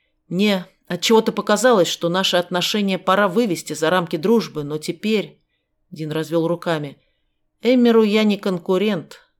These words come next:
По нему весь университет сохнет, ты знаешь. Я на днях слышал, как дама с кафедры магического права говорила новенькой лаборантке, что в жизни Эммера есть только одна женщина. Эта женщина ты,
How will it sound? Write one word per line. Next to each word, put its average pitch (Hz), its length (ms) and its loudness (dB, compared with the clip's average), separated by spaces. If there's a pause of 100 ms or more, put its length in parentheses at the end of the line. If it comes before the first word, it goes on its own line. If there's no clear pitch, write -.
(220)
По - 120 -14
нему 180 240 -4
весь 202 240 0
университет 185 680 -2
сохнет, 156 480 -4
ты - 120 -12
знаешь. 156 600 -8 (680)
Я 233 160 2
на 254 80 6
днях 240 240 2
слышал, 254 500 0
как 151 220 -6
дама 196 240 2
с 185 100 -4
кафедры 190 420 -2
магического 180 600 -2
права 196 320 0
говорила 185 440 2
новенькой 170 420 -2
лаборантке, 160 720 -2 (420)
что - 220 -12
в 143 40 -14
жизни 196 460 -4
Эммера 170 500 -2 (160)
есть 170 240 -8
только 175 280 -2
одна 196 340 0
женщина. 143 600 -10 (680)
Эта 160 220 -2
женщина 175 560 -6
ты, 262 420 -4